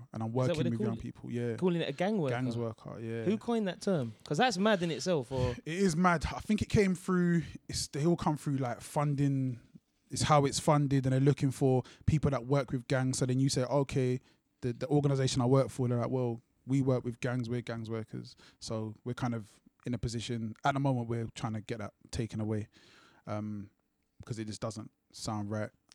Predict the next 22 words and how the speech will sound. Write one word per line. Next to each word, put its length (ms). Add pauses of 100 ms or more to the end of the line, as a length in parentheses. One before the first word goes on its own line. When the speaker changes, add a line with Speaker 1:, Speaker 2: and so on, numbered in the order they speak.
(880)
Speaker 1:
But 180
yeah, 120
that's 160
what 100
I 20
do. 200
So 140
I 40
work 260
with 160
young 180
people 280
that 80
are 140
involved 600
either 540 (440)
in 180
gangs 580 (420)
or 140
involved 420
in 300
youth 240